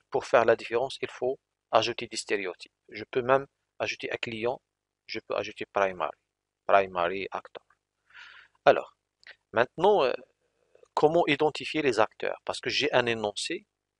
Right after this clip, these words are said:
j'ai un texte, comment savoir, euh, que X, Y, euh, c'est un acteur ? Donc, euh, pour faire ceci, donc, euh, on va se poser des questions. Qui est intéressé par un certain besoin ? Il y a un besoin, qui est intéressé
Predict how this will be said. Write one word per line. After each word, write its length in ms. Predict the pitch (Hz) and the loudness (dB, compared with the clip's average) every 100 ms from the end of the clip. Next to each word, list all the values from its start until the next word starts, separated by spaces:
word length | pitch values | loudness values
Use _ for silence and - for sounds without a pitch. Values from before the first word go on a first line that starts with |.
| _ _ _ | _ _ _
j'ai 200 | - 120 | -6 -4
un 120 | 117 101 | -4 -4
texte, 440 | - - - - - _ _ _ | -2 -2 -4 -14 -18 _ _ _
comment 260 | - 123 127 | -4 -2 -2
savoir, 500 | - 110 95 104 - _ _ _ _ _ _ - - | 2 2 2 0 0 _ _ _ _ _ _ -8 -6
euh, 280 | 50 50 50 50 50 50 - | -6 -6 -8 -8 -12 -14 -10
que 180 | - 123 - | -4 -2 -2
X, 240 | 127 - | -4 -4
Y, 420 | 120 110 120 117 | -2 4 4 4
euh, 160 | 101 95 | 0 -2
c'est 220 | - - 104 | -4 -4 -4
un 140 | 95 | -4
acteur ? 460 | 90 - - - _ _ _ _ - _ - | -8 -10 -16 -16 _ _ _ _ -20 _ 0
Donc, 280 | 127 143 - | 4 4 4
euh, 200 | 120 123 - | 0 0 -4
pour 180 | - 120 | -8 -8
faire 280 | - 135 156 | 4 4 4
ceci, 500 | - - 104 - 151 _ _ _ _ _ | -2 -10 -8 -8 -10 _ _ _ _ _
donc, 320 | - 120 - 117 | -4 -4 -2 -6
euh, 100 | - - | -6 -8
on 160 | 120 107 | -6 2
va 160 | 123 | 4
se 140 | 139 120 | 4 0
poser 340 | - 113 120 | -6 -6 -4
des 100 | 107 | -6
questions. 360 | - 101 - - _ - | -8 -6 -8 -10 _ -10
Qui 200 | 135 120 | -2 -2
est 60 | |
intéressé 500 | 117 - 98 92 - - | 0 -2 -2 -2 -6 -8
par 120 | - - | -8 -6
un 100 | 92 | -6
certain 360 | - 92 - 82 | -6 -6 -8 -10
besoin ? 300 | 82 80 - - | -12 -14 -14 -12
Il 100 | 120 | 2
y 80 | 147 | 2
a 80 | 165 | 2
un 80 | |
besoin, 380 | 151 143 135 170 - _ | -2 -8 -6 -6 -8 _
qui 180 | - 160 | -8 -4
est 60 | 110 | -4
intéressé 440 | - 95 90 | -2 -4 -4